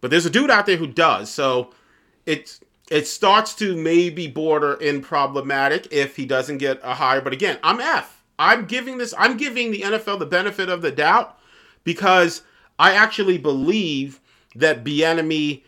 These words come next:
is gonna get one of these gigs. I would actually love to see Bieniemy in Philly. Philly,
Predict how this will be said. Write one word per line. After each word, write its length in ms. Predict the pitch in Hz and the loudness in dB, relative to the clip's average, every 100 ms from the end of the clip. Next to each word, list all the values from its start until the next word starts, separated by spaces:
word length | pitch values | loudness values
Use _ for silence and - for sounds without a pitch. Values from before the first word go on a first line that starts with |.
| - | -18
is 120 | 120 | -4
gonna 180 | 147 120 | -2 -2
get 340 | 98 151 143 | 0 0 2
one 200 | 135 143 | 0 -2
of 60 | 135 | -2
these 180 | 131 107 | -4 -4
gigs. 280 | 147 104 - | -4 -4 0
I 140 | 165 | 2
would 120 | 262 165 | 4 2
actually 340 | 151 - 139 | -2 -4 -6
love 240 | 123 165 | -2 -2
to 80 | 147 | -2
see 240 | 135 143 123 | -8 -10 -8
Bieniemy 680 | 127 131 127 123 123 117 _ _ _ | -6 -6 -6 -6 -8 -10 _ _ _
in 200 | 160 147 | -4 -4
Philly. 440 | 135 - 175 131 120 | -4 -2 0 0 -4
Philly, 580 | 110 196 196 175 147 | -2 0 2 -2 -6